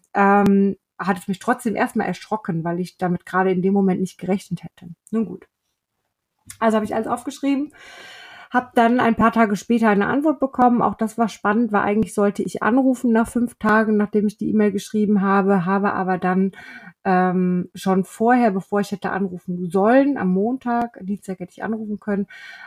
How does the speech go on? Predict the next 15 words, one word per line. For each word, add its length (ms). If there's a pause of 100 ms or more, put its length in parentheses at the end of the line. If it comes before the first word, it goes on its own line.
am 120
Montag 420
eine 180
E-Mail 320
bekommen, 580
dass 220
ich 400
eine 320
Woche 180
später 380
montags, 840
ähm, 720 (1040)
dorthin 420
soll. 300 (840)
Oder 160